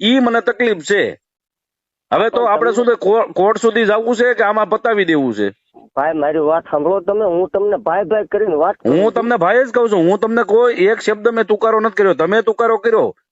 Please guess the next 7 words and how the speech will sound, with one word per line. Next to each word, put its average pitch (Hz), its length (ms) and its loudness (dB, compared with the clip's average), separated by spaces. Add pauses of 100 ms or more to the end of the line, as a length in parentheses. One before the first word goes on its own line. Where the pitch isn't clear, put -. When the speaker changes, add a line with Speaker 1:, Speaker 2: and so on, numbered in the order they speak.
(140)
Speaker 1:
સતુભા. 196 360 0
Speaker 2:
મારી 156 200 -4 (380)
વાત 190 340 0
સાંભળો 214 380 0
ભાઈ 202 320 0
હવે. 180 260 2 (240)
Speaker 1:
હા. 123 300 0